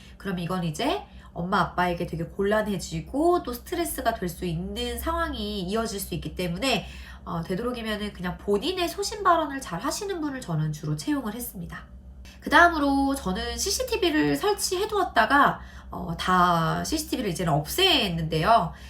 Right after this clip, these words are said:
이 씨씨티비에 대해서 동의를 하지 않으시는 분들도 계시고 또는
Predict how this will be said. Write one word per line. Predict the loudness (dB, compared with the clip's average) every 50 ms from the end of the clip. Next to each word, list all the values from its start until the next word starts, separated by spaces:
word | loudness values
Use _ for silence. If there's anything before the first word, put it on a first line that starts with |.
| -16 -16 -16 -14 -8 -4
이 | -2 0 2
씨씨티비에 | 4 4 6 6 4 2 2 2 2 4 6 6 8 8 8 8 8 8 8 6 6 6 4 4 4 4 4
대해서 | 4 2 2 2 4 6 8 8 8 8 6 4 2
동의를 | 0 0 0 0 0 0 0 2 2 2 2 0 0
하지 | 0 2 2
않으시는 | 2 2 2 0 0 -2 -4 -6
분들도 | -8 -6 -6 -4 -4 -4 -4
계시고 | -2 -2 -2 -2 0 0 0 0 2 2 0 -2 -4 -10 -20 -20 -14 -4
또는 | 0 2 2 4 4 2 0